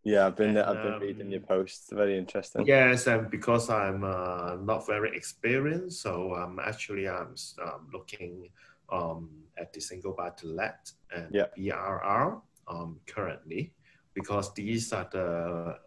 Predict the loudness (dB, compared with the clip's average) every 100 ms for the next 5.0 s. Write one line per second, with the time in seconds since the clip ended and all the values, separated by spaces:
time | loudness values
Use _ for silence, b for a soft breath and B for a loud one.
0 | -20 -4 0 0 -2 -6 -2 -2 -2 -8
1 | -4 -2 -2 -4 -8 -12 -10 -12 -10 -14
2 | _ B -2 -2 -2 -2 -2 -2 -2 -2
3 | 0 2 2 0 -2 -4 -4 -6 -6 -6
4 | -8 -8 -8 -6 -4 -2 -4 -6 -8